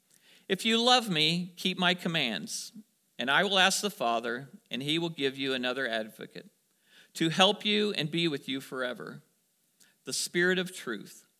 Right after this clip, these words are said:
The world cannot accept him because it neither sees him nor knows him. But you know him, for he lives with you and will be in you. I will not leave you as orphans. I will come to you. Before long,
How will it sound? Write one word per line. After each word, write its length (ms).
The 100
world 440
cannot 340
accept 480
him 380
because 340
it 100
neither 360
sees 560
him 520
nor 340
knows 400
him. 360
But 240
you 140
know 240
him, 260
for 220
he 160
lives 440
with 280
you 340
and 140
will 180
be 240
in 140
you. 300
I 100
will 140
not 240
leave 260
you 160
as 120
orphans. 520
I 140
will 120
come 300
to 100
you. 280
Before 460
long, 520